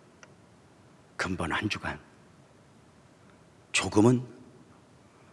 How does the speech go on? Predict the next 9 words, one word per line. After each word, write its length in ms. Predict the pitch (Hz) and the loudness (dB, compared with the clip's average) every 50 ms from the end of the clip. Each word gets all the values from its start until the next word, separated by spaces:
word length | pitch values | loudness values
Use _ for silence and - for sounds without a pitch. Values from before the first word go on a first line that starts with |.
| - - - - - - - - - - - - - - | -20 -20 -20 -20 -16 -14 -14 -14 -16 -20 -20 -18 -12 -6
고난 340 | - - 95 92 82 78 | -2 0 2 2 2 2
주간에 480 | - - 80 71 78 78 76 71 65 - - - - - - - - - - - - - - - - - | 0 -2 -2 -2 -2 -4 -4 -6 -10 -12 -18 -20 -20 -20 -20 -20 -20 -20 -20 -20 -20 -20 -20 -18 -6 -2
나만의 480 | - - 85 90 92 104 110 101 92 - | 0 2 2 4 2 2 2 0 -2 -4
계획 340 | - - 110 107 98 98 95 | -2 2 2 2 2 2 0
안에서 380 | 85 78 73 - - - - - - - - - - - - - - - - - - - - - - - - - - - - - | -2 -4 -4 -2 -2 -2 -2 -2 -6 -20 -20 -20 -20 -20 -20 -20 -20 -20 -20 -20 -20 -20 -20 -20 -20 -20 -20 -20 -20 -20 -14 -8
하나님과 540 | - - 101 95 82 82 80 73 73 76 73 | -4 0 0 2 2 2 0 0 0 0 0
나의 400 | 73 69 69 71 71 73 73 71 - | -2 -2 -4 -4 -4 -6 -8 -8 -10
관계를 540 | - - 80 78 76 71 73 85 82 78 - - - - - - - - - - - - - - - - - - - - - | -8 -8 -8 -8 -6 -8 -8 -8 -10 -12 -14 -20 -20 -20 -20 -20 -20 -20 -20 -20 -20 -20 -20 -20 -20 -20 -20 -20 -14 -6 -2
아름답게 640 | - - 82 80 85 73 - - - - - - | -2 -2 -2 -4 -6 -8 -8 -10 -12 -14 -16 -16